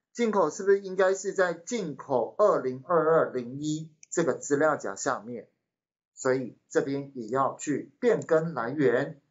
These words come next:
然后点选透过浏览钮找到正确的位置，它是在下载的进口二零二二零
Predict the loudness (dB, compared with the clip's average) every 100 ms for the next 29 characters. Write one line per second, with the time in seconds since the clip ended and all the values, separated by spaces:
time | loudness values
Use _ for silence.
0 | _ -4 -2 -2 -2 -4 -6 _ _ _
1 | -6 -6 -4 2 2 0 -10 _ _ _
2 | _ _ _ _ _ _ _ _ _ _
3 | _ _ _ _ _ _ _ _ _ _
4 | _ _ _ _ _ _ _ _ _ _
5 | _ -2 0 4 6 4 2 2 2 2
6 | -2 -4 -4 -6 _ -4 0 2 2 0
7 | _ _ -4 -4 -2 -2 -2 -2 0 -2
8 | -2 -10 -10 -10 _ _ _ _ _ _
9 | _ _ _ _ _ _ -10 -8 -6 -6
10 | -2 -2 -2 -6 -12 -16 -2 0 0 -2
11 | -4 -4 -4 -2 -2 -4 -8 -14 _ _
12 | _ _ _ _ _ -4 -2 -2 -2 -2
13 | -2 2 2 2 -6 -12 -4 -2 0 2
14 | 2 0 -4 -10 -10